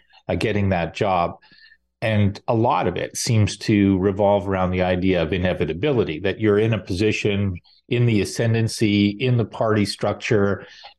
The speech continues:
and that you're the logical next person to take that job. And, um, I think that we're in a different era now.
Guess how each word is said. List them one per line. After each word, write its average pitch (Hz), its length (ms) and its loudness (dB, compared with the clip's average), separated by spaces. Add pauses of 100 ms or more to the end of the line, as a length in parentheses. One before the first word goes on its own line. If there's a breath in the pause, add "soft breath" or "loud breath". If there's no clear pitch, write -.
and 104 220 0
that 101 240 -2
you're 110 300 4
the 98 160 0
logical 98 640 0
next 92 380 -4
person 180 500 -2 (400)
to 113 80 -4
take 113 300 -4
that 87 240 -2
job. - 440 -2 (1080 loud breath)
And, 113 380 0
um, 107 360 -2 (1040)
I 185 280 0
think 170 260 0
that 127 160 0
we're 131 140 2
in 127 100 0
a 110 60 0
different 113 400 -4
era 127 300 0
now. - 280 -10